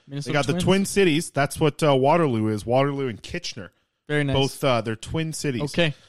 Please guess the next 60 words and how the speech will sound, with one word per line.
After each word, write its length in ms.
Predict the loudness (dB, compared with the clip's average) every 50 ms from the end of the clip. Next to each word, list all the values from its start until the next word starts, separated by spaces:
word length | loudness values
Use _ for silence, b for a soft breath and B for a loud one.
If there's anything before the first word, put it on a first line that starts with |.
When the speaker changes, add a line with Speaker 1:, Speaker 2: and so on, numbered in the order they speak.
| b b b
Speaker 1:
wrap 120 | -4 -2 0
Speaker 2:
What 80 | 0
is, 60 | 2 0
Speaker 1:
this 140 | 0 2
up. 60 | 2 2
Speaker 2:
what 40 |
does 140 | 2 2 0
a 40 | -2
twin 260 | -2 0 -2 -2 -2
city 260 | -2 -4 -4 -2 -2
mean? 340 | -2 -2 -2 -4 -4 -6 -10 _ _ _ _ _ _ _ _ _ _ _ _ _ _ _ _ _
Uh, 200 | 0 0 0 0
the 140 | 0 -2
two, 520 | -6 -4 -2 0 2 4 4 2 2 -2 -8 -16 -20 -20 -10 -6
uh, 60 | -2
I 340 | -2 0 0 0 0 2 2
don't 140 | 4 4
know. 180 | 4 2 0 -2 -8 _ _ _ -2
They're 360 | 0 2 4 4 4 2 2
very 340 | -2 -2 0 2 2 4 4
close 240 | 4 2 2 2 0
in 80 | -2
proximity, 640 | 0 2 2 2 0 -2 -2 -2 0 2 2 2 2
and 100 | 2 2
maybe 200 | 2 0 2 2
they 80 | 0 0
look 240 | 0 -2 -4 -6
similar. 420 | -10 -10 -8 -8 -10 -10 -16 -18 -18 _
So 200 | _ -10 -10 -10
Speaker 1:
Put 200 | -8 -2 0 2
us 120 | 2 2 4
Speaker 2:
Kitchener, 120 | 4 4
Speaker 1:
under 220 | 4 4 4 4 4
the 160 | 6 6 6
educational 560 | 4 4 0 -2 0 0 2 4 6 4 4
Speaker 2:
Water-, 120 | 4 0
Speaker 1:
tab, 280 | -2 -2 0 0 2 4
Speaker 2:
you 40 | 4
know 80 | 4
how 60 | 4 4
many 120 | 2 0
Speaker 1:
Apple 160 | 0 0 0
Speaker 2:
peop-, 120 | 0 0 0
Speaker 1:
Podcasts. 340 | -2 -2 -2 -2 -4 -4
Speaker 2:
you 60 | -2 -2
know 80 | 0
how 40 | 2
many 100 | 0 0
people 420 | 0 -2 -2 2 2 4 4 2
have, 120 | 0 -4 -10 -12 -4
uh, 340 | 0 0 2 2 0 -2 -4 -8 -8
uh, 480 | -6 -6 -4 -4 -4 -6 -6 -6 -6
how 80 | -6 -4
many 120 | -4 -4
famous 340 | -4 -4 -4 -4 -4 -4 -6
people 220 | -6 -6 -4 -4
have 100 | -4 -4
come 180 | -6 -6 -8 -6
from 120 | -4 -2
Waterloo? 420 | 0 0 0 0 0 -2 -2 -4